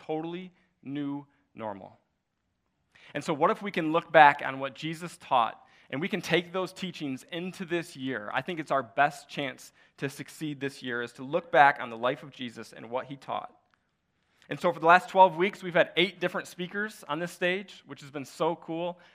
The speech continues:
Uh, a wide, diverse group of people, some of them for the first time coming on the stage and preaching and doing an awesome job. And we've been walking through each week the Sermon on the Mount. That's Jesus' most popular sermon that he ever delivered.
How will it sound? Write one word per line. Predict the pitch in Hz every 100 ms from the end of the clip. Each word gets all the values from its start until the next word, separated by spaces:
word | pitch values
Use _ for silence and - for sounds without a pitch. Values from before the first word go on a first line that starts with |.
| _
Uh, | - 139
a | 131
wide, | 120 135 143 165 147
diverse | 131 156 160
group | - 156 139
of | -
people, | 175 165 170
some | - 175
of | 190
them | 175
for | 170
the | 139
first | 170 165
time | 151 151 160
coming | - 156 160
on |
the | 160
stage | - 151 156 160 - - -
and | 110
preaching | - 151 - 165 151
and | 127
doing | 139 139
an | 131
awesome | 123 135 151 127
job. | 123 120 123 - - -
And | 139
we've | 175
been | 190 151
walking | 156 170 196 175
through | 175 160 165
each | 175 -
week | 185 156 - _
the | 135
Sermon | - 165 151 143
on | 131
the |
Mount. | 117 98 - _ _ _ _ _ _ _ _ _
That's | 131 135 135
Jesus' | 156 180 165 175 147
most | 151 139
popular | - 156 156 160 156
sermon | - 135 120 110
that | 117
he | 127
ever | 135
delivered. | 131 113 101 107